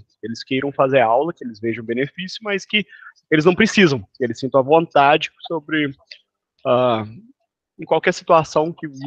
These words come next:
vai precisar do inglês. No, seja no trabalho, viajando, conversando com estranhos no carnaval, ou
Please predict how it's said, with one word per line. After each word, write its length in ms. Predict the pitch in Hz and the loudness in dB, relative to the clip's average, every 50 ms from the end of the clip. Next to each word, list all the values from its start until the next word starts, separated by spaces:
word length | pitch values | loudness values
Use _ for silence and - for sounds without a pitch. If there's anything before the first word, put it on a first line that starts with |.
| 147 135 | -6 -2
vai 240 | 131 131 135 139 135 _ _ _ - - - _ _ _ _ _ _ | 0 2 2 0 -2 _ _ _ -20 -20 -20 _ _ _ _ _ _
precisar 540 | - 143 139 - - 180 151 170 160 151 151 | -12 -10 -10 -6 -4 0 2 2 2 2 -2
do 160 | 127 135 139 | -6 -6 -6
inglês. 380 | 135 135 131 113 107 - - - | -4 -2 -2 -4 -4 -6 -12 -16
No, 280 | - 120 110 104 101 98 101 98 _ - | -12 -12 -10 -10 -10 -12 -14 -16 _ -12
seja 240 | - - 127 117 123 | -6 -4 -4 -4 -4
no 100 | 123 117 | -6 -2
trabalho, 560 | - 156 151 139 135 156 165 190 196 180 147 | 0 0 2 2 2 4 4 4 2 2 2
viajando, 640 | 143 151 135 120 117 127 160 170 180 175 170 170 160 _ _ _ - _ _ _ _ _ _ | 2 4 4 2 2 0 0 0 0 -2 -4 -6 -6 _ _ _ -20 _ _ _ _ _ _
conversando 500 | - 170 156 160 139 127 - - 165 170 | -8 -2 2 2 2 2 0 -4 -4 -4
com 100 | - 180 | -2 -6
estranhos 500 | 151 - - - - 151 160 170 170 147 | -6 -6 -6 -4 -2 0 0 0 -2 -2
no 100 | 160 151 | -4 -4
carnaval, 680 | - 156 147 151 151 123 110 110 120 151 160 170 175 180 | -2 -2 -2 0 -2 -4 -4 -2 0 2 4 4 4 2
ou 880 | 180 180 165 170 - 160 147 143 135 135 131 135 135 127 113 110 101 | -2 -4 -8 -10 -8 -6 -4 -4 -4 -4 -4 -6 -8 -8 -12 -14 -18